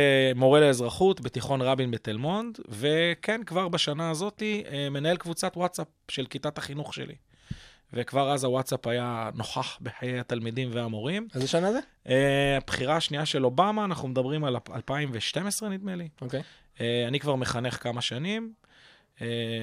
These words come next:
Speaker 1: כיתת חינוך שלי, וכמורה לאזרחות, הבחירות של אובמה הם, אה, חלק
Speaker 2: נושא?
Speaker 1: מהווייב. ולא שזה היה כרגע השיח שניהל ה-, התנהל בכיתה מבחינת הקבוצת וואטסאפ שלנו, אבל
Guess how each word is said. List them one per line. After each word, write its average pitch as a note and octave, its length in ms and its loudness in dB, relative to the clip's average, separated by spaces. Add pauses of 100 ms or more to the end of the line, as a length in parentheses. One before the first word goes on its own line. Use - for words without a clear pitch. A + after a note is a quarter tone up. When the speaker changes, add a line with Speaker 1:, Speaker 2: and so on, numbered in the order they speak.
(360)
Speaker 1:
כיתת B2 280 -6
חינוך C3 380 -6
שלי, G#3+ 420 -2
וכמורה C3 840 -4
לאזרחות, B2 600 -4
הבחירות B2 360 -6
של B2+ 160 -2
אובמה G2+ 460 -6
הם, C3+ 260 -6
אה, F#3 300 -8
חלק - 160 -2
Speaker 2:
נושא? F#3+ 200 2
Speaker 1:
מהווייב. B3 580 2 (840)
ולא C#3 1500 2
שזה E3 360 8
היה D#3 180 10
כרגע D3 420 4
השיח C#3+ 340 2
שניהל C3 560 2
ה-, B2 260 2
התנהל B2+ 320 0
בכיתה C3 380 0
מבחינת B2 400 -2
הקבוצת A#2+ 380 -4
וואטסאפ F3 280 -6
שלנו, A3+ 300 -2
אבל C#3 260 0